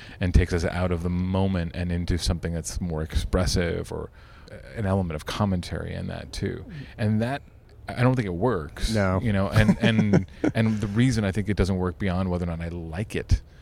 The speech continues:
Speaker 1: which I don't, is it, like I said, it's, I think it undercuts what succeeds about its, uh, creation of, it's, it's taking us into a place, into s-,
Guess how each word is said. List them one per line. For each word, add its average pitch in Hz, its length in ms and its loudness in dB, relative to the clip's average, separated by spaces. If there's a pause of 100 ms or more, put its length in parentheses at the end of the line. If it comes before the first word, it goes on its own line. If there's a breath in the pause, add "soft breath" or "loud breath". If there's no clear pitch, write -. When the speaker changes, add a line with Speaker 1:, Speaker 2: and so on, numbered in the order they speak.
(400 loud breath)
Speaker 1:
which - 160 -2
I 87 60 4
don't, 80 380 0 (720 loud breath)
is 101 200 0
it, 95 120 2 (260)
like 104 120 -2
I 98 60 2
said, 104 180 2
it's, 90 160 -2
I 98 80 0
think 101 160 2
it 98 80 -2
undercuts 92 840 -2
what 101 180 -6
succeeds 90 920 -2
about 85 420 -2 (920 soft breath)
its, - 420 -6
uh, 87 240 -2 (160)
creation 92 440 -2
of, 82 220 -10
it's, - 140 -6
it's - 180 -6
taking 98 260 2
us 82 120 0
into 90 160 0
a 76 40 -2
place, 82 400 2
into 92 180 -4
s-, - 120 0